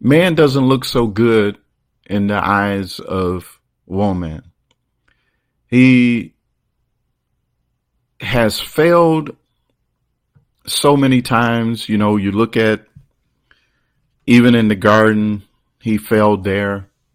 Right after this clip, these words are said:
Uh, you look in, uh, businesses, he's failed. You look in, look in,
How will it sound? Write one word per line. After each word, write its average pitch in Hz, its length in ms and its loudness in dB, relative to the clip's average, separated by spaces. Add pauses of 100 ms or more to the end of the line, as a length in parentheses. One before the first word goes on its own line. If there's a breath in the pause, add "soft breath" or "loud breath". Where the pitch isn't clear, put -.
(1300)
Uh, 92 340 0
you 92 120 0
look 127 280 4
in, 110 540 2 (1120)
uh, 90 260 -4
businesses, 117 1120 2 (680)
he's 92 220 -8
failed. 104 680 2 (1200)
You 90 80 -8
look 113 240 0
in, 113 320 0
look 117 280 0
in, 107 500 0